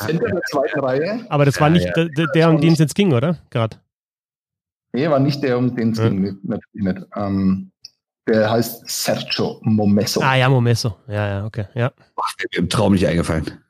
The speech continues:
Speaker 3: Im Traum nicht, wirklich.
Speaker 1: War vielleicht ein bisschen bescheuert, die Aufgabe, aber
Speaker 2: Ja, was,
Speaker 3: Ja, ist
Speaker 2: was
Speaker 3: cool.
Speaker 2: ist
Speaker 3: Eine,
Speaker 2: mit
Speaker 3: eine sehr, sehr lange, jetzt aber mal eine kurze. Ist doch wunderbar.
Speaker 2: Was ist mit, ähm, was ist mit, ähm,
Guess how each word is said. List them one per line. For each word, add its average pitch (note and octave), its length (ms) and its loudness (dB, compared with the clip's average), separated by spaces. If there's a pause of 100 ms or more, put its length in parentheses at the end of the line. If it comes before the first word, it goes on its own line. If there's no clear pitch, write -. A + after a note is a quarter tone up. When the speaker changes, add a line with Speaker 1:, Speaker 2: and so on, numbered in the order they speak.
(220)
Speaker 3:
Im - 60 -8
Traum D#2+ 240 0
nicht, - 120 -2
wirklich. - 320 -4 (320)
Speaker 1:
War F#3 300 0
vielleicht F3 280 0
ein E3 100 0
bisschen E3 200 0
bescheuert, D3 460 0
die C3+ 80 0
Aufgabe, B2+ 720 -2
aber A2+ 240 -4
Speaker 2:
Ja, D#3 120 -2
was, - 0 -
Speaker 3:
Ja, E3 60 2
ist - 180 -4
Speaker 2:
was E3+ 180 0
Speaker 3:
cool. B3+ 60 0
Speaker 2:
ist D3+ 120 2
Speaker 3:
Eine, C#3 100 4
Speaker 2:
mit E3 140 0
Speaker 3:
eine C#3+ 200 -2
sehr, B2 180 -2
sehr A2+ 180 -2
lange, E3+ 260 -2
jetzt G3+ 120 -2
aber G3+ 100 0
mal G3+ 80 -2
eine G#3 100 -2
kurze. C4+ 280 -4
Ist - 100 -8
doch B2+ 80 -4
wunderbar. E3+ 240 -6 (100)
Speaker 2:
Was E3 200 -2
ist G#3 220 -2
mit, F#3 180 4 (1040)
ähm, D3 400 0
was D3 160 0
ist F#3+ 200 -4
mit, D#3+ 340 2
ähm, C3 580 2